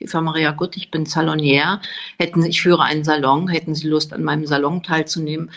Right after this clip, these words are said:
Ist was anderes, als zu sagen, „Guten Tag, mein Name ist Eva Maria Gutt, ich hab einen Kaffeeklatsch, <laughs> wollen Sie dabei sein?“ Also dieses, ne,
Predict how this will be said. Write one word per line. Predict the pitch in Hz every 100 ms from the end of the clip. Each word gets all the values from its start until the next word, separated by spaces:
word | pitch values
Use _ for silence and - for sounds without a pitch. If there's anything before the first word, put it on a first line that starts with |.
| - -
Ist | - 202
was | 247 247
anderes, | 233 262 247 247
als | 220 -
zu | 208
sagen, | 208 202 202 196
„Guten | 196 196
Tag, | 196 190
mein | 196 185
Name | 175 180
ist | -
Eva | - 175 170 170
Maria | 170 175 165
Gutt, | 165 180 -
ich | - 170 -
hab | 175 -
einen | - 160 165
Kaffeeklatsch, | 208 208 202 170 165 - - -
<laughs> |
wollen | 180 170 202
Sie | - 139
dabei | - 151 151 160 156
sein?“ | 143 - - _ _ -
Also | 185 196
dieses, | 190 196 202 -
ne, | 196 247